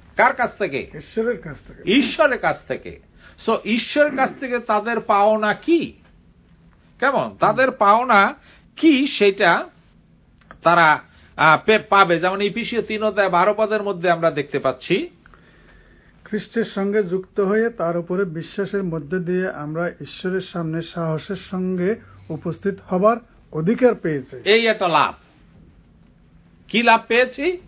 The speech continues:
Speaker 2: সাহসের সঙ্গে ঈশ্বরের সামনে উপস্থিত হওয়ার
Speaker 1: অধিকার।
Speaker 2: অধিকার।
Speaker 1: So, এই যে একটা ফ্রি অ্যাক্সেস,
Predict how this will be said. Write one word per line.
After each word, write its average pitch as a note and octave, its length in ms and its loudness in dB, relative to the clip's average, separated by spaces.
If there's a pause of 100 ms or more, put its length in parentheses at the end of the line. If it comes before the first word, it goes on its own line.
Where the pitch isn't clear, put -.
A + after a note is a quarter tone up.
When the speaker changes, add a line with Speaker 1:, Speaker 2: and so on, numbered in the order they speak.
(640)
Speaker 2:
সাহসের D#3 440 -6 (160)
সঙ্গে E3+ 360 -6 (460)
ঈশ্বরের G#3 440 -4
সামনে G3+ 540 -4 (140)
উপস্থিত G#3 500 -8
হওয়ার D#3 240 -4 (280)
Speaker 1:
অধিকার। G3+ 580 4
Speaker 2:
অধিকার। E3+ 380 -2 (800)
Speaker 1:
So, G3 100 4 (120)
এই C4 240 2
যে A#3 280 2 (100)
একটা E3+ 240 -2
ফ্রি A3+ 320 0
অ্যাক্সেস, - 520 2